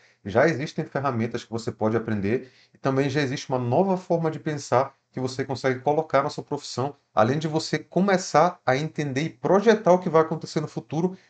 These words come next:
pra você se posicionar estrategicamente no lugar certo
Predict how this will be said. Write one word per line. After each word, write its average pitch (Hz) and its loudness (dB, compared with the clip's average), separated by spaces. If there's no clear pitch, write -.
pra 139 4
você 156 0
se - -8
posicionar 151 -2
estrategicamente 180 0
no 156 -2
lugar 147 2
certo - -2